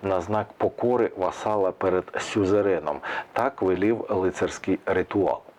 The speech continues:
Потім він і військовий писар Іван Кричкович від імені всього війська запорозького підписали присяжного листа, скріпленого печаткою.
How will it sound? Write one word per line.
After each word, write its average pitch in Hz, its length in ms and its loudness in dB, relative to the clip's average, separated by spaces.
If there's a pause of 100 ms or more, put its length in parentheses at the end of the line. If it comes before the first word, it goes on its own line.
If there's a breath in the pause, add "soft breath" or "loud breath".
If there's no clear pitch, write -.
(440)
Потім 127 380 2
він 113 240 2
і 98 100 2
військовий 98 560 2
писар 92 440 0
Іван 92 300 2
Кричкович 92 840 0 (120)
від 95 120 -2 (120)
імені 98 440 2
всього 90 400 2
війська 98 360 -2
запорозького 101 580 0 (100)
підписали 110 840 0 (400 loud breath)
присяжного 101 680 0
листа, - 500 -2 (440 loud breath)
скріпленого 110 920 0 (100)
печаткою. - 760 -4